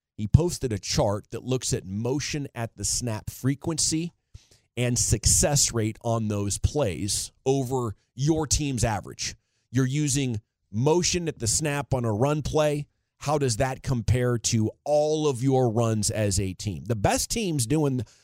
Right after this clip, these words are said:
uh, the, the motion at the snap and producing, the Niners, the Dolphins,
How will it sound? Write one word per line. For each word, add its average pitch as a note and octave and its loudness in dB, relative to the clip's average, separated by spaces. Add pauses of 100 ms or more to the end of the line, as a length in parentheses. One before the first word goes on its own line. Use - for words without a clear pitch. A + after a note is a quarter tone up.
(140)
uh, A2 2
the, A2+ 2
the A#2+ 0
motion C3+ 2
at B2+ -6
the G#2+ -4
snap B2 0
and A2+ 0
producing, A#2 2
the G2 0
Niners, A2+ 0
the E2+ -6
Dolphins, G#2+ 0